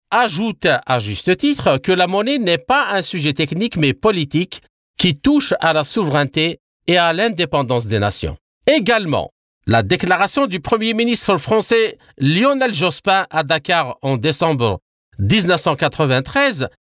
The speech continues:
est assez éclairante sur l'adossement du franc C F A à l'euro. L'euro, dit-il, facilitera le commerce et les investissements.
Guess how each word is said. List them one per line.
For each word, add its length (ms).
est 220
assez 420
éclairante 680
sur 260
l'adossement 920
du 160
franc 240
C 280
F 80
A 140
à 80
l'euro. 420
L'euro, 580
dit-il, 680
facilitera 920
le 220
commerce 800
et 120
les 220
investissements. 680